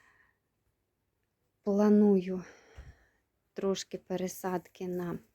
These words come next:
своїх квітничках, для того, щоб ці рослинки гармонійно вписалися і радували своєю красотою мене і моїх близьких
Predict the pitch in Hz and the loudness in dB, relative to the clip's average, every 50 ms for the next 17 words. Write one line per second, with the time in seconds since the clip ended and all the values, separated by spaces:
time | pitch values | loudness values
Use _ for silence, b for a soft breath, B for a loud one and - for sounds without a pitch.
0 | _ - - - - 180 185 180 185 185 - - - 170 170 - - 165 165 165 | _ -20 -18 -8 -4 -4 -4 -2 -4 -6 -8 -8 -8 -8 -8 -6 -6 -8 -8 -8
1 | - - - - 220 247 180 - _ _ _ 180 175 - - 170 170 175 175 170 | -10 -12 -10 -6 -4 -4 -4 -4 _ _ _ -10 -10 -8 -8 -8 -8 -8 -8 -8
2 | - - - 180 175 _ _ B B B B B B B B B B 190 - - | -8 -10 -12 -12 -16 _ _ B B B B B B B B B B -12 -12 -8
3 | - 208 196 196 190 190 185 - - - - 190 185 180 180 180 175 _ - 170 | -2 0 2 2 2 0 -2 -6 -10 -10 -6 -4 -2 -2 -2 -4 -6 _ -10 -10
4 | 175 190 - _ _ _ _ _ 175 170 196 190 196 190 190 190 190 190 185 180 | -10 -10 -12 _ _ _ _ _ -12 -10 -8 -4 -2 0 0 2 2 2 2 0
5 | 180 175 175 _ _ - 165 - - 202 220 247 269 269 254 - - 277 277 - | 0 -2 -6 _ _ -14 -12 -8 -6 -4 -2 -2 -2 -2 -4 -6 -10 -16 -18 -18
6 | B B B B B B B B B B B - 285 214 247 277 302 320 - _ | B B B B B B B B B B B -8 -4 -2 -2 -2 -2 -4 -8 _
7 | _ _ _ - 180 180 180 190 202 208 - 254 247 247 262 262 262 269 262 - | _ _ _ -10 -8 -8 -6 -6 -8 -8 -8 -10 -12 -10 -8 -6 -6 -6 -6 -8
8 | - - 190 180 180 185 185 190 202 208 - _ 196 190 185 - - - - _ | -12 -14 -14 -14 -12 -12 -12 -12 -12 -12 -14 _ -16 -16 -16 -16 -20 -20 -20 _
9 | - 196 202 202 208 196 196 190 - _ _ _ _ _ _ _ _ _ _ - | -16 -14 -12 -10 -10 -8 -10 -10 -12 _ _ _ _ _ _ _ _ _ _ -10
10 | 185 180 180 180 180 190 196 226 277 320 _ _ _ _ - 180 170 170 165 160 | -8 -6 -6 -4 -4 -4 -4 -4 -6 -8 _ _ _ _ -10 -10 -8 -10 -10 -14
11 | - - 240 247 _ _ _ - 175 175 - - - _ 202 202 - - - | -16 -16 -18 -18 _ _ _ -12 -12 -12 -12 -14 -16 _ -10 -10 -10 -10 -14